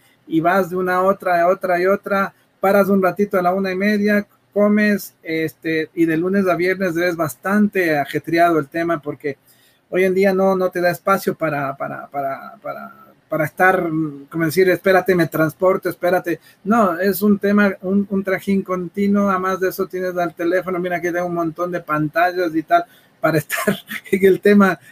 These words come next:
claramente. Y en ese contexto, eh, a medida que, que vas a, a, a, a llegando a la noche, pues obviamente tratas de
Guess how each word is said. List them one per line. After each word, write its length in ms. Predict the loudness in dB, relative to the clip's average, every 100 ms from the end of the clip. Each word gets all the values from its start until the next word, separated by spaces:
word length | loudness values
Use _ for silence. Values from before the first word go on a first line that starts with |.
| _
claramente. 760 | -2 2 2 2 0 0 -6 -6
Y 220 | -8 -6 -4
en 120 | -2
ese 300 | -4 -4 -6
contexto, 920 | -2 -2 0 0 -2 -4 -2 -2 -2 -6
eh, 300 | -6 -4 -8 -8
a 100 | -4
medida 360 | -2 0 -2
que, 320 | -2 -4 -4 -6 -14 _ _ _
que 80 | 0
vas 220 | 2 2
a, 180 | 0 -6
a, 200 | -4 -8
a, 300 | -8 -10 -10
a 80 | -8 -4
llegando 340 | -2 -2 -2 -2
a 20 |
la 140 | -2
noche, 320 | -2 -2 -2
pues 340 | -4 -4 -4 -4
obviamente 520 | -2 0 -2 -4 -8
tratas 460 | -4 -2 0 -2 0
de 220 | -2